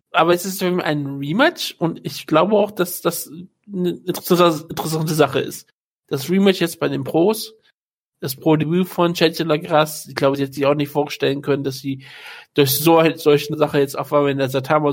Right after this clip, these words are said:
Super Arena stehen wird. Ich finde das immer wieder toll, dass es ja auch immer, dass solche, wenn du solche Star-, äh, Kämpferinnen bookst oder Kämpfer bookst wie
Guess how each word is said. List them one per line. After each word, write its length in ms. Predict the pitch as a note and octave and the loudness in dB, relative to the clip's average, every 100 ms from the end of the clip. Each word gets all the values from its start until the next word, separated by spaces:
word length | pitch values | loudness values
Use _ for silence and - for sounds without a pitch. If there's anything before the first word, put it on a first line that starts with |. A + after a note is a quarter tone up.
| - | -2
Super 180 | - D3 | 0 0
Arena 360 | C3+ B2+ C3 | 2 0 0
stehen 400 | C3 - C#3 C#3+ | -2 -2 -4 -2
wird. 380 | C#3+ F3+ F#3+ - - - - - - _ | 4 4 4 -2 -10 -20 -20 -20 -20 _
Ich 120 | - | -10
finde 160 | D#3+ D3+ | -4 -4
das 80 | D3+ | 0
immer 240 | D3 C#3 | 2 2
wieder 200 | C#3 C#3 | 4 2
toll, 280 | C3+ C#3+ D#3 | 4 4 4
dass 220 | C3+ C3 | 2 -4
es 100 | C3+ | 0
ja 100 | C3+ | 0
auch 60 | C#3+ | 2
immer, 400 | D3 C#3 C3 _ | 2 0 0 _
dass 280 | - C3 - _ _ _ | -12 -12 -14 _ _ _
solche, 360 | D#3+ E3+ D#3+ | 4 4 2
wenn 120 | D3 | -2
du 80 | D3+ | 0
solche 260 | D3+ E3 D#3+ | 0 0 -2
Star-, 500 | - D3 D3+ C#3+ C#3 | 0 0 2 2 2
äh, 20 | D3 _ | -4 _
Kämpferinnen 440 | - D3 D3 C#3+ | -6 -2 -2 0
bookst 300 | C#3+ C#3 - | -2 -4 -4
oder 120 | C3 C3 | -2 0
Kämpfer 360 | C3+ C#3 C#3+ | 0 0 0
bookst 360 | C#3 C3 - - | 0 -2 -6 -8
wie 240 | C3 C3 | -6 -6